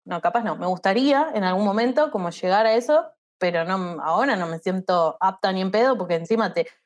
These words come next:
no sé, me entra por acá por la ventana un olorcito así el domingo de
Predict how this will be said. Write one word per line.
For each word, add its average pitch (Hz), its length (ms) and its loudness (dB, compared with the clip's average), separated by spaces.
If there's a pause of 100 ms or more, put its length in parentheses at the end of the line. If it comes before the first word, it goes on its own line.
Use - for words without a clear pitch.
(160)
no 196 80 -2
sé, 196 260 -4
me 214 100 -2
entra 233 220 0
por 202 100 0
acá 190 180 2
por 180 100 -2
la 175 60 2
ventana 175 480 0
un 170 1000 -6
olorcito 170 500 -2
así 185 140 -2
el 202 60 2
domingo 196 380 2
de 170 140 0